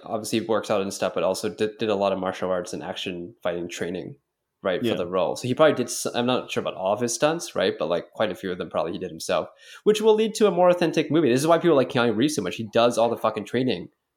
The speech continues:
Speaker 2: Oh,
Speaker 1: for
Speaker 2: but he
Speaker 1: the
Speaker 2: was
Speaker 1: action
Speaker 2: even way
Speaker 1: scenes.
Speaker 2: better than Keanu Reeves was in, uh, Matrix.
Speaker 1: Who was he?
Speaker 2: And
Speaker 1: In
Speaker 2: I thought, I thought he
Speaker 1: Shang-Chi?
Speaker 2: was way better than, than Keanu Reeves in Matrix on the, on the kung fu stuff.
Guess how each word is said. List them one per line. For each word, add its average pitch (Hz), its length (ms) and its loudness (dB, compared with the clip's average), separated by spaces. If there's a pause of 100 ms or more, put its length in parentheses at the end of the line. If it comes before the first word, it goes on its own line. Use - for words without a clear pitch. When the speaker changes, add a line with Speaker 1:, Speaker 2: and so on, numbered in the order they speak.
(260)
Speaker 2:
Oh, 233 80 8
Speaker 1:
for 214 60 6
Speaker 2:
but 196 100 6
he 285 80 8
Speaker 1:
the 311 60 10
Speaker 2:
was 196 120 8
Speaker 1:
action - 100 0
Speaker 2:
even 170 220 4
way 127 120 6
Speaker 1:
scenes. 117 60 2
Speaker 2:
better 113 200 4
than 98 160 -4
Keanu 95 340 -4
Reeves 90 340 -6
was 80 360 -8
in, 85 160 -6
uh, 76 180 -8
Matrix. - 600 -14 (320)
Speaker 1:
Who 131 80 0
was 110 100 -4
he? 104 80 0
Speaker 2:
And 110 180 -2 (580)
Speaker 1:
In 107 140 0
Speaker 2:
I 110 60 0
thought, 107 220 0
I 120 160 0
thought 160 120 6
he 135 40 0
Speaker 1:
Shang-Chi? - 40 4
Speaker 2:
was 107 160 -4
way 110 140 2
better 95 280 0
than, 85 360 -10
than 95 220 -6
Keanu 85 300 -8
Reeves 82 280 -12
in 73 80 -16
Matrix - 500 -18 (540)
on 131 140 2
the, 113 80 -2
on 131 120 0
the 113 80 -2
kung 113 180 -4
fu 98 180 -8
stuff. - 360 -16